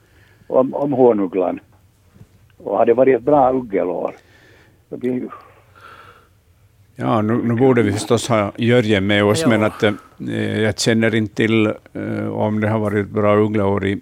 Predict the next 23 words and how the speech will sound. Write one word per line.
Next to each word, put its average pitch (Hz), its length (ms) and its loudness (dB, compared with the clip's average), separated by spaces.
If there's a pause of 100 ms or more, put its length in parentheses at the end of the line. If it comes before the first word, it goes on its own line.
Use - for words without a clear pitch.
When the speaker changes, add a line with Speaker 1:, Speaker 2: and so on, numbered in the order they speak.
(100)
Speaker 2:
i 113 140 -6
södra 101 380 -2
Finland, 95 540 -4
men 92 240 -6 (380)
fläckvis 107 540 -2
har 107 100 -2
vi 101 100 -4
ju 98 80 0
haft 95 220 -4
bra 98 240 0
med 101 180 -4
smågnagare, 92 720 -2
och 92 80 -4
där 98 160 -4
har 95 120 -4
det 95 80 -8
ju 95 120 -6
funnits 92 440 -6
en 90 140 -8
hel 92 200 -6
del 95 200 -8
ugglor. - 340 -10
Och, 87 100 -12